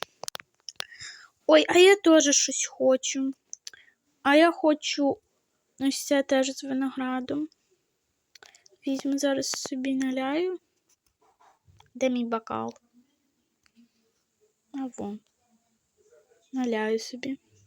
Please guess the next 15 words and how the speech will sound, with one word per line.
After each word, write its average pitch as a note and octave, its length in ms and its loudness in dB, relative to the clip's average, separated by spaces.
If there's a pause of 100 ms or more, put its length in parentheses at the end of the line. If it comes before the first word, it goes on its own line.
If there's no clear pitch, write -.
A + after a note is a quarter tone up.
(340)
Доць, E4 320 4
тобі D#4 220 2
теж E4+ 220 4 (120)
наляти C#4 440 4
цього? A3+ 400 -6 (440)
Да, D4+ 280 4
мама. C4+ 340 0 (1500)
Всьо. C4 420 -6 (800)
Ой, E4 320 6
а B3+ 80 2
воно C4+ 320 4
смачне, D4+ 920 0
це D4 180 -6
з C4+ 60 -8
виноградом. B3 960 -4